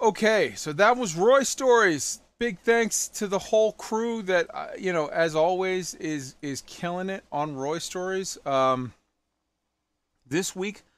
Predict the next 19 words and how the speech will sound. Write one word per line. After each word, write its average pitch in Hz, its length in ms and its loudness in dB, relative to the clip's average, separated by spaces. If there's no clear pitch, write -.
wanna 151 180 -2
give 143 160 -6
a 127 60 -8
special, 156 680 -4
uh, 135 280 -2
salute 143 520 -6
to - 80 -14
Bitbot 180 500 0
two 185 240 -10
thousand, 196 680 -4
uh, 123 180 -4
Boss 180 340 2
Lady 147 360 -6
B, 254 420 -4
Audaxius, 214 1000 -6
Roy, 139 380 2
of 117 120 -10
course, 147 520 -6
and 123 400 -8